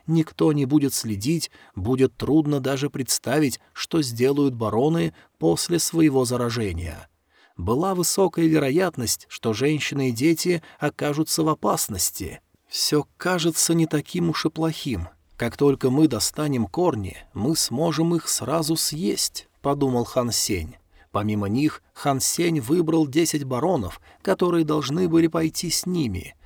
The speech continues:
По крайней мере, они могут помочь собирать корни. Зараженных было очень много, и их время почти истекло.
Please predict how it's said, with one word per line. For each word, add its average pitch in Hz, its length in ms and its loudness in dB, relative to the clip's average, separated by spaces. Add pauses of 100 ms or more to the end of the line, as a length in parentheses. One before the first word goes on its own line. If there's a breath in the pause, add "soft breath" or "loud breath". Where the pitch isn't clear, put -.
(180 soft breath)
По 113 100 -4
крайней 107 320 -2
мере, 131 420 0 (140 loud breath)
они 135 220 0
могут 135 320 0
помочь 127 500 0
собирать 135 580 -2
корни. 98 600 -4 (340 soft breath)
Зараженных 139 760 0
было 156 240 2
очень 160 420 0
много, 156 560 0 (160 loud breath)
и 147 120 2
их 135 160 -2
время 143 420 2
почти 156 520 -6
истекло. 156 840 -2